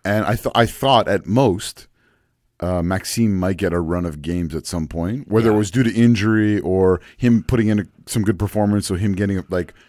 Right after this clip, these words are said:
Speaker 1: three to five games in a row maybe, but, like, that's it. I did, I did not see this coming at all.
Speaker 2: And I genuinely do feel a bit sorry for Zach McMath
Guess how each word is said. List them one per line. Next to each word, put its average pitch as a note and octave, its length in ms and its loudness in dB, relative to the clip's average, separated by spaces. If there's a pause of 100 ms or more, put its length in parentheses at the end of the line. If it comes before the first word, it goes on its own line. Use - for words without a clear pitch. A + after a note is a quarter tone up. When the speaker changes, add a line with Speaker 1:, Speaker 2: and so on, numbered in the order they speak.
Speaker 1:
three C#3+ 380 2
to B2+ 60 4
five A#2+ 380 4
games A2+ 420 2
in G#2+ 80 0
a G2 60 0
row A2+ 320 2
maybe, A2 320 0
but, F2+ 180 0
like, E2+ 280 -2
that's F2+ 320 -2
it. F#2 240 -2
I F2+ 100 0
did, F#2+ 300 -6
I F2 200 -2
did E2 140 -6
not D2+ 220 -8
see D2+ 100 -8
this C2+ 180 -12
coming C#2+ 280 -8
at C2+ 80 -10
all. C2+ 340 -10
Speaker 2:
And F3 260 -8 (280)
I D#3 80 -6
genuinely E3+ 640 -2
do B2 200 -4
feel A#2 520 -6
a G#2 80 -14
bit A2 200 -12
sorry A#2+ 240 -6
for A2+ 160 -10
Zach G#2+ 260 -8
McMath A#2 440 -10